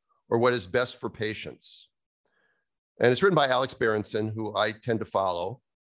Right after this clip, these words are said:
And it says, "Australia's march toward medical authoritarianism continues. Doctors are now being told they could face discipline for saying anything that contradicts public health messaging,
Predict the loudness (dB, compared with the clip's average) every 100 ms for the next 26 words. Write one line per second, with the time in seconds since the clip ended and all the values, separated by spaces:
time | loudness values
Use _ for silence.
0 | _ _ _ _ -2 0 2 0 0 -4
1 | -6 -2 0 2 0 2 0 -2 -8 -4
2 | -2 0 0 0 -2 -2 -2 -2 -2 -2
3 | -2 -2 0 -2 -6 -10 -10 -4 -2 -2
4 | -2 0 0 -2 -2 -2 0 -2 -4 -4
5 | -6 -4 0 0 -2 -8 _ _ _ _
6 | _ 2 2 0 -2 0 -2 -2 -2 0
7 | -2 -2 -6 0 0 0 -2 -4 -2 0
8 | -2 -2 -4 -4 -6 -6 -8 -4 -2 -2
9 | -4 -6 -2 -4 -4 -10 -16